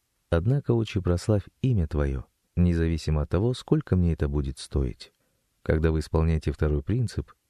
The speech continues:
послушание и господство Богу, вы духовно растёте. Позвольте мне привести вам ещё одну иллюстрацию, которая записана в Евангелии от Иоанна в двадцать первой главе. Ещё до основания мира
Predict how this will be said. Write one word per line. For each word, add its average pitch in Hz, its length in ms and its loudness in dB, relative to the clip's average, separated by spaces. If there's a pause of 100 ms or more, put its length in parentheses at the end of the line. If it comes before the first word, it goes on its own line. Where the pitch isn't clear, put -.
послушание 85 760 0
и 80 80 -2
господство 76 680 -2
Богу, 90 480 -2 (240)
вы 131 220 2
духовно 82 520 0
растёте. 69 600 -6 (1000)
Позвольте 80 460 2
мне 78 160 0
привести 85 360 -2
вам 127 140 2
ещё 104 320 0
одну 95 260 2
иллюстрацию, 80 680 -4 (380)
которая 131 340 0
записана 98 500 0
в 80 40 0
Евангелии 78 520 -2
от 78 240 -4
Иоанна 95 440 0 (320)
в 80 80 2
двадцать 78 360 0
первой 71 300 0
главе. 65 400 -4 (340)
Ещё 80 340 0
до 78 80 -2
основания 76 480 0
мира 107 320 0